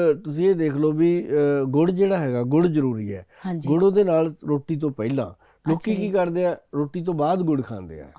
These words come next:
Speaker 2: ਹਾਂਜੀ, ਅਕਸਰ ਖਾਂਦੇ ਆ
Speaker 1: ਜਦ ਕਿ
Speaker 2: ਇੱਦਾਂ।
Speaker 1: ਰੋਟੀ ਤੋਂ ਪਹਿਲਾਂ ਗੁੜ ਖਾਣ ਦਾ ਸਭ ਤੋਂ ਵੱਡਾ ਪ੍ਰਾਵਧਾਨ ਆ।
Speaker 2: ਅੱਛਾ
Speaker 1: ਸਭ
Speaker 2: ਜੀ।
Speaker 1: ਤੋਂ ਫਾਇਦੇਮੰਦ ਆ। ਜਦੋਂ ਰੋਟੀ ਤੋਂ ਪਹਿਲਾਂ ਗੁੜ ਖਾਂਦਾ ਇਨਸਾਨ, ਤਾਂ ਉਹਦੀਆਂ ਅੱਖਾਂ, ਨਿਗਾਹ, ਹਰ ਚੀਜ਼ ਤੇਜ਼ ਹੁੰਦੀ ਆ। ਔਰ ਜਦੋਂ ਬਾਅਦ ਦੇ ਵਿੱਚ ਜੀਰਾ ਤੇ ਅਜਵਾਇਣ ਵਗੈਰਾ, ਸੌਂਫ ਦਾ ਪਾਊਡਰ ਬਣਾ ਕੇ ਖਾਂਦਾ,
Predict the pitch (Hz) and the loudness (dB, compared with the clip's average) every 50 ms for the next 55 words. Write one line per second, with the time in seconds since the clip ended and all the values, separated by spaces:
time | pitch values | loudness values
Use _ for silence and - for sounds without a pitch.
0 | - 196 196 185 175 233 - - 220 - - - 226 214 - 208 185 - 160 170 | -4 -4 -2 -2 -4 -6 -4 -4 -6 -4 -2 -4 -4 -4 -2 -2 0 0 2 2
1 | 185 165 190 196 220 214 185 175 - - 190 180 170 190 175 - 160 147 156 180 | 2 0 -2 -2 -2 0 0 0 -2 -4 -8 -4 -4 -4 -4 -2 -2 -2 -2 -2
2 | 202 190 165 156 151 147 - 139 139 135 131 131 123 131 127 120 - 156 160 170 | -2 -2 -2 -2 -4 -4 -6 -6 -4 -4 -4 -2 -2 -4 -4 -6 -6 -8 -10 -8
3 | - 190 170 151 135 123 110 117 117 - - 110 107 101 85 - 71 67 73 71 | -6 -6 -6 -4 -4 -4 -2 -4 -4 -4 -4 -8 -8 -8 -10 -14 -16 -16 -18 -18
4 | - - _ _ _ _ _ - 180 - - - - 185 190 175 208 190 147 151 | -20 -20 _ _ _ _ _ -16 -16 -14 -8 -4 -2 -2 2 2 2 2 4 4
5 | 139 127 117 120 113 107 110 107 104 90 92 98 101 _ _ _ _ _ - 139 | 2 2 2 0 -2 -4 -6 -8 -10 -12 -14 -16 -18 _ _ _ _ _ -6 -4
6 | 139 160 175 208 208 185 175 151 - - 180 165 185 185 180 190 185 185 214 202 | -2 2 4 4 4 4 2 0 -2 -6 -4 -4 -4 -4 -2 -4 -2 -2 -2 -2
7 | 175 170 165 151 135 147 135 131 127 143 147 147 143 131 131 131 123 117 113 - | -2 -2 -4 -2 -4 -4 -2 0 2 2 2 2 2 0 0 -2 -2 -4 -4 -2
8 | - 175 175 - - 180 175 185 202 196 185 - - 135 - _ - 165 160 160 | 0 0 2 2 0 -2 0 2 2 2 2 -2 -6 -10 -10 _ -6 -4 -2 -2
9 | 151 147 139 135 131 139 143 151 139 139 160 175 165 - 151 143 135 127 - - | 0 0 0 0 0 0 0 0 0 -2 -4 -4 -4 -4 -2 -2 -2 -2 -4 -4
10 | 123 120 117 117 139 135 123 120 123 123 123 - _ _ _ _ _ _ - 131 | -4 -4 -2 -4 -4 -4 -4 -4 -6 -6 -8 -10 _ _ _ _ _ _ -2 2
11 | 143 147 143 147 147 147 143 143 131 131 151 160 180 180 170 139 135 143 156 180 | 2 4 4 6 6 6 6 4 2 0 -2 -2 -2 -2 -2 2 2 2 2 2
12 | 180 196 196 180 175 175 - 160 139 135 135 135 139 143 151 147 151 135 131 127 | 2 0 0 0 -2 -6 -8 -8 -4 -2 0 2 2 0 0 0 0 -2 -2 -2
13 | 120 120 123 123 127 135 139 135 135 135 139 135 135 139 131 - 131 123 123 123 | -4 -2 -2 -2 0 0 -2 -2 -2 -2 0 0 -2 -2 -4 -4 -4 -4 -4 -4
14 | 131 131 139 131 135 139 127 120 117 123 131 127 123 127 123 120 120 123 127 117 | -4 -4 -4 -4 -2 -4 -4 -2 -2 -2 -4 -4 -2 -2 -2 -2 -4 -4 -6 -6
15 | - 123 113 113 113 131 120 | -4 -4 -4 -2 0 0 -2